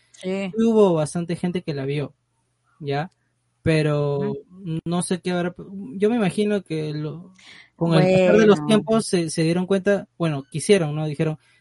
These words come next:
Speaker 2: "No, ¿sabes qué? No ganamos tanto como pensamos, hay que seguir".
Speaker 1: Hay que dejarle eso a los otros directores chiquitos,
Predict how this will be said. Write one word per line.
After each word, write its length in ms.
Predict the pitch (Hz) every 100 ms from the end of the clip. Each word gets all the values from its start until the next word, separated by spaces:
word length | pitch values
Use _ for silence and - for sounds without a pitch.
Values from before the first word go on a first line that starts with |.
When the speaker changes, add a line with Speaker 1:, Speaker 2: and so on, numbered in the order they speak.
| _
Speaker 2:
"No, 140 | 180
¿sabes 220 | 175 214 208
qué? 460 | 208 208 208 - - _ _ _
No 200 | 180 196
ganamos 320 | 202 202 202
tanto 220 | 208 196 196
como 260 | 190 170
pensamos, 680 | 156 147 139 151 143 143 143
hay 140 | 156
que 160 | 160 180
seguir". 220 | 170 156
Speaker 1:
Hay 100 | 254
que 140 | 254 285
dejarle 640 | 208 196 220 220 214 202
eso 200 | 208 -
a 20 | 196
los 240 | 180 170
otros 260 | 190 190 190
directores 560 | 165 143 - 160 160 -
chiquitos, 640 | - - - - 185